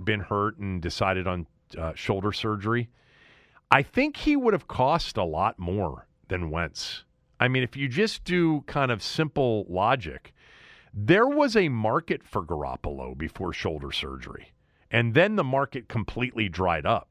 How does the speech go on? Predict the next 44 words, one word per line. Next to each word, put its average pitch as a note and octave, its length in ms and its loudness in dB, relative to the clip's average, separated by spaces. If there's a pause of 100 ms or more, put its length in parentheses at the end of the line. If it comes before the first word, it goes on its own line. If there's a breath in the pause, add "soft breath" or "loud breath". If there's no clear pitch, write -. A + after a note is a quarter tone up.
No F#2 160 -2
one G#2 220 0
was E2 160 -4
interested. - 580 -6 (360 soft breath)
They A#2 100 2
wanted D3+ 300 2
him A2+ 160 -2
right A#2 160 2
away, G#2 400 2
and F#2+ 120 -2
then G2 340 -2
they A2 120 -2
were, E2 220 -8
there F#2+ 140 -2
was F2 180 -6
concern C3 500 -2
about F2 280 -4
the E2+ 80 -10
shoulder C#3+ 340 -2
surgery F2+ 480 -4 (260 loud breath)
and C3+ 160 0
the B2 60 -2
fact A#2 260 -2
that G2+ 140 -4
he'd G#2 180 -6
be G2 140 -2
coming G#2+ 360 -2
in F2+ 140 -2
so G2+ 300 -4
late. G2 360 -2 (840 soft breath)
Um, G2 560 0 (320 soft breath)
but C3 140 0
Garoppolo F#3+ 680 4
had A#2+ 340 2
some G2 260 -4
suitors. - 760 -4 (440)
Carson B3 480 2
Wentz D3+ 320 -2
didn't G#2+ 260 -2
have G2+ 200 0
any C#3+ 240 2
other F2 220 0
than F2 160 -2
Washington. F#2+ 640 -4